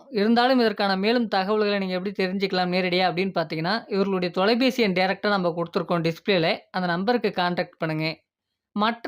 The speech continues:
விவரங்களை நீங்க அவங்கள்ட்ட தெளிவா கேட்டு தெரிந்து கொள்ளலாம். உங்களுக்கான சம்பளம் என்னவாக இருக்க போகுது, என்னென்ன பெனிஃபிட்ஸ் இருக்கு அப்படின்றத அவங்கள்ட்ட கேட்டு தெரிஞ்சுக்குங்க. அவங்க கொடுக்கக்கூடிய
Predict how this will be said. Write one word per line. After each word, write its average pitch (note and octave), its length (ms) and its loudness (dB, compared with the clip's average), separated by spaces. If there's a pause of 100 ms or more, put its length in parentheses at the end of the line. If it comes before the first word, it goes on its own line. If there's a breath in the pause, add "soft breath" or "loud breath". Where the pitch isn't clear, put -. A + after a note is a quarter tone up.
விவரங்களை A3 440 2
நீங்க G3+ 160 0
அவங்கள்ட்ட F3+ 340 0
தெளிவா G3+ 340 2
கேட்டு G3+ 320 -2
தெரிந்து F3+ 340 -2
கொள்ளலாம். E3+ 380 2 (100)
உங்களுக்கான F3 480 -4
சம்பளம் G3+ 480 0
என்னவாக F3+ 340 2
இருக்க E3 220 0
போகுது, D#3+ 320 4 (480 soft breath)
என்னென்ன B3+ 300 2
பெனிஃபிட்ஸ் A3+ 480 0
இருக்கு G#3+ 220 2
அப்படின்றத G#3 460 2
அவங்கள்ட்ட F3+ 320 0
கேட்டு G#3 340 -2
தெரிஞ்சுக்குங்க. F#3 600 0 (480)
அவங்க F#3 320 0
கொடுக்கக்கூடிய A#3+ 500 2